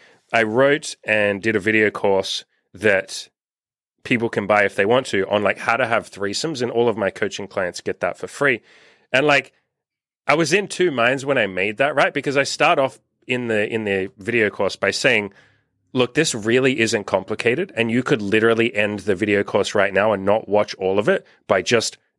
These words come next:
going and asking a bunch of women that you're sleeping with or new women that you meet, and some of them will say yes. And when two of them say yes, there you go, there's your threesome." Like,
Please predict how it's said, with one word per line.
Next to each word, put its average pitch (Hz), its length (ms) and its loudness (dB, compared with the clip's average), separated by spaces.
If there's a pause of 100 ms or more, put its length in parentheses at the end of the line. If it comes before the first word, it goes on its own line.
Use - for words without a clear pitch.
going 110 320 2
and 101 100 4
asking 101 380 0
a 92 60 0
bunch 95 260 0
of 92 140 -2
women 95 240 0
that 95 100 2
you're 95 140 0
sleeping 104 440 -2
with 160 220 0
or 95 160 2
new 95 180 0
women 92 280 0
that 98 120 -2
you 87 120 -6
meet, 98 260 0 (240)
and 101 140 0
some 101 200 2
of 92 160 0
them 95 140 2
will 92 100 -2
say - 160 2
yes. 90 320 -2
And 95 80 -2
when 101 140 2
two 113 160 2
of 98 60 2
them 98 100 0
say 95 160 0
yes, 92 280 0
there 92 120 2
you 90 80 -2
go, 87 140 0
there's 82 200 -2
your 90 60 -6
threesome." 90 340 -6
Like, 87 180 -2